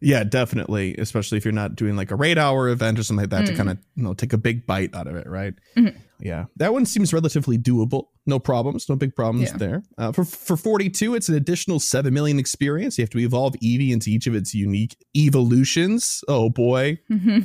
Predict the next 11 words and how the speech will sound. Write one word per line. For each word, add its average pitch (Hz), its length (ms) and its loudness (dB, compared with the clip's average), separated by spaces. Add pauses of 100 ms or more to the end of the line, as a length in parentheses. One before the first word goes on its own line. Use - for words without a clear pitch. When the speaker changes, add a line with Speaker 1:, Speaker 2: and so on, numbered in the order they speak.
(100)
Speaker 1:
We 226 120 2
already 202 180 4
did 220 180 0
the 247 100 2
nickname 175 500 0
trick, 180 280 -2 (120)
though. 107 360 -2
Oh 139 260 -2 (160)
no. 330 580 -2
Speaker 2:
Yeah, 302 920 0
buddy. - 460 -10